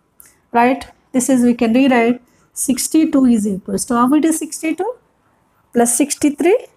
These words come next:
with the minus one, plus sixty-two, here sixty-three minus thirty-two,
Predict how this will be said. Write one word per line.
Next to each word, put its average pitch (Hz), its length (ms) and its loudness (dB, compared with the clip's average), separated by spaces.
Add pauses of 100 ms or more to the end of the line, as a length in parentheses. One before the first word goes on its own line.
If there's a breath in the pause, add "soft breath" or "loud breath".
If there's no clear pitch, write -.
(100)
with 277 140 -10
the 427 120 -2
minus 220 380 0
one, 220 140 -8
plus 247 280 0
sixty-two, 269 520 -2 (380 loud breath)
here 277 140 2
sixty-three 320 720 0
minus 330 360 4
thirty-two, 190 540 -4